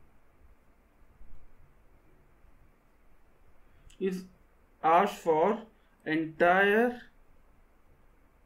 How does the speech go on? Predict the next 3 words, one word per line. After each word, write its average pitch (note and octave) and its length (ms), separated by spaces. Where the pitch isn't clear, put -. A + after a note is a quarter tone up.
E F3 200
C F#3 220
U G#3+ 480